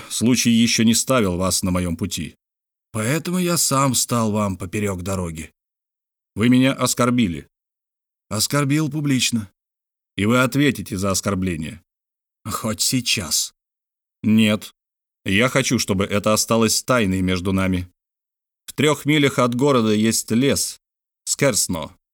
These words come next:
Вы его знаете?» «Знаю». «Не угодно ли вам войти в этот лес с любой стороны в пять часов утра?» «Да, если только вы в тот же час войдёте в лес с другой стороны». «И вы не забудете захватить ружьё»,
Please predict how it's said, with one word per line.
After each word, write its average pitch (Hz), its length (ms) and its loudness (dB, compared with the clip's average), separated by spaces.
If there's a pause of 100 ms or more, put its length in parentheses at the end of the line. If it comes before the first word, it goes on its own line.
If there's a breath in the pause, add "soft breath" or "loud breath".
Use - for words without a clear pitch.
(200)
Вы 101 140 0
его 110 180 2
знаете?» 131 560 -2 (640)
«Знаю». 95 640 -2 (640)
«Не 104 220 2
угодно 165 400 2
ли 160 120 2
вам 147 280 4
войти 123 380 4
в 113 60 4
этот 107 240 0
лес 127 380 2
с - 120 -2
любой 117 340 4
стороны 104 460 2
в - 120 -8
пять 120 220 0
часов 117 400 -2
утра?» 87 380 -6 (840)
«Да, 135 440 2
если 123 480 0
только 123 320 -2
вы 123 160 2
в 90 80 -6
тот 95 220 -4
же 98 140 -4
час 123 360 0
войдёте 104 500 0
в 98 60 -2
лес 113 380 0
с 98 100 -6
другой 123 380 -2
стороны». 92 560 -2 (960)
«И 104 100 2
вы 147 140 2
не 175 100 2
забудете 135 580 2
захватить 98 600 -2
ружьё», 92 540 -2